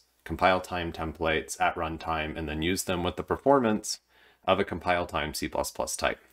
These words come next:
And we will definitely play with this more in a future episode, but thanks for watching this episode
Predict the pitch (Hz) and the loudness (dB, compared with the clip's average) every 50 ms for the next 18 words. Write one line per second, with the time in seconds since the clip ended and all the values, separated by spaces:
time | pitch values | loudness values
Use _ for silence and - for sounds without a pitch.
0 | _ _ - 101 95 101 98 107 117 117 127 123 110 101 104 104 - - 110 104 | _ _ 2 4 4 6 6 6 6 6 6 6 6 6 4 4 2 0 -2 -2
1 | 95 - 95 98 95 92 95 87 - _ _ _ _ _ _ _ _ - - 135 | -2 -2 -2 -2 -2 -2 -2 -4 -8 _ _ _ _ _ _ _ _ 2 6 8
2 | 143 143 135 135 - 117 101 - - 104 101 98 101 98 98 92 - 95 87 82 | 8 8 6 4 2 2 2 2 0 2 4 6 6 6 6 4 2 0 -2 -2
3 | 82 - - 101 85 - - 90 107 - 95 85 - - - 76 76 73 71 71 | -2 -2 -2 -2 -2 0 0 0 0 0 -2 -4 -4 -2 -2 0 0 0 0 -2
4 | 71 71 - _ - 92 90 - - - - 143 151 170 170 - - - 127 120 | -4 -4 -6 _ 0 0 0 0 0 -2 0 0 0 0 0 -4 -2 0 2 4
5 | 117 117 113 - - 110 104 98 90 82 80 98 113 113 - 101 98 95 90 82 | 4 2 2 0 -2 -2 -2 -2 -4 -4 -2 -2 -2 -2 -2 -4 -4 -4 -4 -6
6 | - - 87 82 80 80 | -6 -4 -2 0 0 0